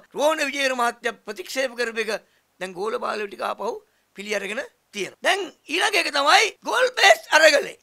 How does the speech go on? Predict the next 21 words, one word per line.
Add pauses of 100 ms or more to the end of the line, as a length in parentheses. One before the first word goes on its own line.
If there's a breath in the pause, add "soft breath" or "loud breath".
ඒ
වෙලාවේ
මේ
රටේ
මාධ්‍ය
ආයතන
ඔබ
ඉන්නවා.
මේ
රටේ
බොහෝ
දෙනෙක්
කිව්වේ (440)
චින්තකයෝ, (180)
දාර්ශනිකයෝ, (200)
ශ්‍රී
ලංකාව
ගොඩනගිය
හැකි (120)
නායකයෝ
සහ